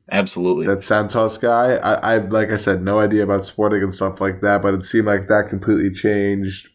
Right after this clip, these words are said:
Speaker 2: the way they played because, you know, with, with the three five two, you have to have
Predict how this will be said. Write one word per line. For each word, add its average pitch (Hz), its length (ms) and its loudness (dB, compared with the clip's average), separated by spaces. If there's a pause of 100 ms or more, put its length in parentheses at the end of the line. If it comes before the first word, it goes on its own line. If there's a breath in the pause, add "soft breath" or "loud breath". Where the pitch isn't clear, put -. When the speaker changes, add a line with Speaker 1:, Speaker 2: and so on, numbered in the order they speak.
Speaker 2:
the 98 120 0
way 101 160 4
they 92 160 2
played 104 340 2
because, 95 540 0 (440 loud breath)
you 123 80 0
know, 107 180 2
with, 101 200 0
with 113 120 0
the 113 100 -2
three 131 220 -2
five 120 340 -2
two, 143 200 0
you 107 180 0
have 107 220 0
to 107 120 -2
have 104 580 0